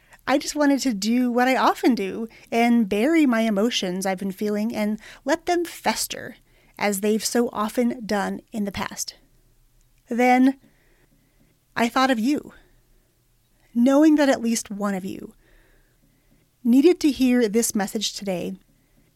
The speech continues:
I decided to face the elephant in my room, the big emotions I've been feeling and having for a couple of weeks now. For this episode to make sense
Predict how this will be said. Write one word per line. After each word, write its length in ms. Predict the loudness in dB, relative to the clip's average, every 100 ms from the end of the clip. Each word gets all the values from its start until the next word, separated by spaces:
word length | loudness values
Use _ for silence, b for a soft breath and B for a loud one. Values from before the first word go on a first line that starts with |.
| _ 0
I 60 |
decided 420 | 2 2 2 2
to 100 | -2
face 400 | -6 -2 -2 -2
the 240 | -4 -4 -2
elephant 460 | -2 0 0 -2
in 220 | 0 2 2
my 160 | 2
room, 400 | 0 -4 -10 -14 -16 _ _ _ _ _ _
the 120 | -4
big 260 | -2 0 4
emotions 520 | 6 6 4 2 2
I've 200 | 2 0
been 120 | 0
feeling 380 | -2 -2 0 0
and 100 | -2
having 500 | -2 -2 0 0 0 B B
for 200 | -2 0
a 40 |
couple 480 | 0 -4 -8 -2 -2
of 220 | -2 -6
weeks 400 | -4 -6 -6 -8 -6
now. 400 | -8 -8 -14 -18 _ _ _ _ _ _ _ _ _ _ _ -2
For 460 | 2 4 2 0
this 480 | -6 -10 -4 0 0 0
episode 500 | 0 2 2 2 4
to 80 |
make 240 | 4 4 2
sense 500 | 2 4 4 -2